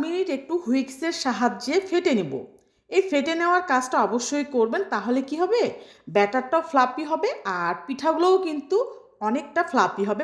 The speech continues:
মানে ফুলে উঠবে। পিঠা বানানোর ক্ষেত্রে এই ফেটানোর কাজটা অবশ্যই করবেন একটু কষ্ট করে। আপনারা তিন চার মিনিট না হলেও দুই মিনিট কমপক্ষে করবেন। এই যে দেখুন, ফেটানোর ফলে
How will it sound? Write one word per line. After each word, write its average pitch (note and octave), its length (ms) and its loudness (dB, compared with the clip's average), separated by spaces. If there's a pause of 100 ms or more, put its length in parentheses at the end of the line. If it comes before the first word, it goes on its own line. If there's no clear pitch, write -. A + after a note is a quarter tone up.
মানে F#4+ 120 0 (100)
ফুলে D#4+ 260 0 (100)
উঠবে। C#3 240 -6 (920)
পিঠা F4+ 280 4
বানানোর F4 420 0
ক্ষেত্রে D4 300 -2 (220)
এই B3 100 2 (320)
ফেটানোর D4+ 500 2
কাজটা C4 280 0 (160)
অবশ্যই A#3+ 540 0
করবেন F3 340 0
একটু A#3+ 140 -4 (100)
কষ্ট G#3+ 220 -2 (140)
করে। D3 140 -6 (420)
আপনারা C4 260 4 (480)
তিন D4+ 200 -6
চার D#4+ 200 0
মিনিট F#4 160 -4 (100)
না A#3+ 120 4
হলেও F4 180 4 (120)
দুই A#3+ 140 2 (100)
মিনিট F#4+ 260 -2
কমপক্ষে A3+ 380 -4 (120)
করবেন। D3+ 260 -4 (140)
এই C#4+ 100 -2
যে C#4 100 -8
দেখুন, G4 260 0
ফেটানোর C4+ 400 2 (140)
ফলে C4 240 2